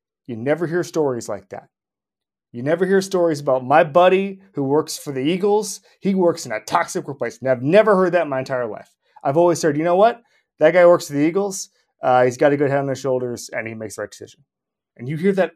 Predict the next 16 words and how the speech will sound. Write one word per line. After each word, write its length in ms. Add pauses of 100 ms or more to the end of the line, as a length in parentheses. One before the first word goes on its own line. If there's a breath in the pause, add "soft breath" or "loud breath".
all 280
the 100
time 540
in 160
the 80
N 100
F 140
L, 320 (380)
that 380
these, 340
these 600 (640)
facilities, 800 (460)
these 240
teams, 680 (160)
everybody's 480
normal, 540